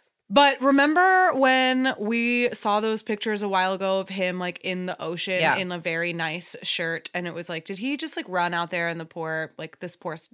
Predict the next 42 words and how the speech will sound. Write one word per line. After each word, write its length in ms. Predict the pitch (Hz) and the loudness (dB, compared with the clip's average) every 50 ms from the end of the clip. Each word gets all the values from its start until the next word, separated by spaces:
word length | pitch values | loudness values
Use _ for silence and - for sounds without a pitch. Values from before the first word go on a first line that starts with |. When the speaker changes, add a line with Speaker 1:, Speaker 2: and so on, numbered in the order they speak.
| - | -18
Speaker 1:
just 180 | - - 175 - | -16 -14 -10 -8
said, 140 | - 156 151 | -6 -2 0
like, 120 | 156 151 147 | 0 0 0
Speaker 2:
Stylist 140 | 151 151 175 | 0 0 -2
Speaker 1:
"Fuck 80 | 165 - - | -2 -2 -6
the 60 | 180 | -8
Speaker 2:
just, 120 | 156 151 165 | -6 -4 -4
like, 80 | 160 156 | -2 -2
Speaker 1:
stylist." 340 | 156 165 143 180 - - - - | -4 -6 -8 -10 -12 -14 -14 -12
Speaker 2:
yeah. 160 | - 151 147 - - - - | -12 -12 -10 -12 -12 -4 0
Speaker 1:
Um, 640 | 220 226 226 220 214 208 202 190 190 185 180 147 - _ _ _ _ _ _ _ _ _ _ _ | 4 4 6 6 4 4 2 0 -2 -4 -6 -8 -12 _ _ _ _ _ _ _ _ _ _ _
but 200 | 190 262 269 262 | 4 4 6 8
that's 360 | 269 254 269 285 277 - - | 8 8 8 8 4 0 2
from 380 | - 254 254 262 254 240 233 220 | 4 6 8 8 8 6 6 6
that 240 | 214 214 214 208 | 6 8 8 6
Speaker 2:
Okay. 80 | 165 160 | 4 4
Speaker 1:
photo 260 | - 233 247 240 214 | 4 6 6 6 6
shoot, 280 | 180 - - 170 160 156 | 4 0 -2 -2 -2 0
and 160 | 143 190 208 | 0 2 4
that 140 | 220 233 226 | 4 4 4
was, 160 | 226 226 220 | 4 2 0
like, 140 | 233 214 - | 0 -2 0
months 380 | 202 202 208 220 220 202 - - | 4 4 6 6 6 4 0 -6
ago. 420 | 165 - 107 117 120 95 143 226 190 | -8 -6 -6 -6 -4 -6 -6 -4 -2
Speaker 2:
Right. 300 | 160 160 156 147 123 - | 0 0 0 0 -2 -6
Speaker 1:
So 200 | - - 262 240 | 2 4 6 6
people 300 | 226 240 247 233 208 240 | 6 6 4 4 6 6
were 140 | 247 240 240 | 6 6 6
getting 220 | 226 240 240 240 240 | 6 4 4 6 6
all 120 | 233 220 | 6 6
mad 500 | 208 208 190 180 190 185 165 151 151 151 | 6 4 4 4 4 4 4 2 2 0
about, 260 | 165 165 180 165 156 147 | 0 0 2 2 2 2
like, 160 | 160 165 - | 0 -2 0
"Why 320 | 247 - 523 508 392 349 427 415 | 2 4 6 8 8 8 6 4
he 40 | 381 | 4
shouldn't 280 | - 427 466 466 453 | 2 0 -2 0 2
be 100 | 453 440 | 2 2
traveling," 640 | 440 - 370 370 440 440 330 294 269 240 208 208 202 | 2 4 4 6 6 6 6 4 4 4 2 0 0
but, 80 | 185 185 | 0 0
like, 260 | 185 175 - - - - | -2 -2 -2 -6 -12 -8
that 300 | 190 233 240 240 240 - | -4 -2 -2 -2 -4 -6
was 320 | 226 233 233 - - - | -6 -6 -6 -8 -10 -14